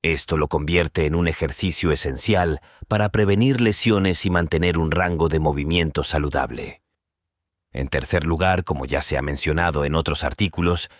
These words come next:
el peso muerto rumano es un ejercicio compuesto. Esto significa que involucra varios grupos musculares al mismo tiempo. Por un lado, esto aumenta el gasto calórico durante la ejecución del ejercicio,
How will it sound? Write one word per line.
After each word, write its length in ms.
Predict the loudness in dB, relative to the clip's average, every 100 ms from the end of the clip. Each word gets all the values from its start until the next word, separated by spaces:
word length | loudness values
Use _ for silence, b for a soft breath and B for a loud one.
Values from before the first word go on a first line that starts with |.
| b -4
el 140 | 0
peso 260 | 0 2 4
muerto 360 | 4 4 0
rumano 540 | 2 4 4 4 4 2
es 160 | 2
un 100 | 0
ejercicio 580 | 0 -2 -2 -4 0 -2
compuesto. 760 | 0 0 0 0 -4 -8 -10 _ _ _ _ _ _ -8
Esto 220 | -4 -2
significa 580 | 0 -2 0 0 0 0
que 100 | 2
involucra 520 | 2 4 2 2 0
varios 360 | 2 2 0 2
grupos 340 | 0 0 0
musculares 640 | 0 0 2 2 0 -2
al 100 | -2
mismo 300 | -2 -2 -2
tiempo. 520 | -2 -4 -4 -12 -14 _ _ _ _ _ _ _ _ _ _
Por 140 | 0 4
un 160 | 4
lado, 420 | 4 2 -2 -6 _
esto 260 | -4 0 2
aumenta 460 | 4 4 4 2
el 100 | 0
gasto 320 | 0 0 -2
calórico 520 | 0 0 0 0 -2 -2
durante 360 | 0 -2 -2
la 100 | -2
ejecución 580 | -4 -6 -10 -2 0 0
del 120 | -2
ejercicio, 680 | -4 -8 -4 -4 0 -2